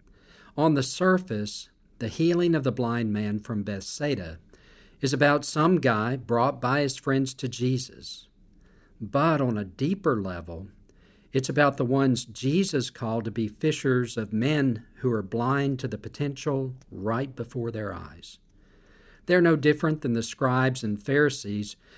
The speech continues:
who can't see the Son of God who is right in front of them. They need healing to see the possibility of what God wants to do through them. Immediately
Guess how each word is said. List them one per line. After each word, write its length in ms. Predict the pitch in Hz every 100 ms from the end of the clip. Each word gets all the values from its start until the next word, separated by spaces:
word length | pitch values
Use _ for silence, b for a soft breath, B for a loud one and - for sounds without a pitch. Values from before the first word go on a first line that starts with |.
| b
who 120 | 135
can't 300 | 131 151 143
see 300 | - 156 151
the 100 | 143
Son 240 | 131 143 143
of 140 | 127
God 380 | 147 156 170 131
who 180 | 139 113
is 160 | 104
right 240 | 104 101 95
in 120 | 92
front 280 | - 110 90
of 120 | 80
them. 340 | 73 - - - - _ - _ b b b b b
They 140 | 135
need 240 | 135 127 107
healing 600 | - 170 180 139 110 98
to 140 | -
see 280 | 113 - 131
the 100 | 113
possibility 1000 | - 139 135 - 127 139 120 98 90 90 b b b -
of 180 | 113
what 260 | 110 113 123
God 400 | 117 117 127 123
wants 300 | 120 117 -
to 140 | -
do 280 | 104 113 107
through 340 | 104 - 131 117
them. 420 | 85 69 65 - _ _ _ _ - - b b b b -
Immediately 720 | 131 160 165 143 131 131 143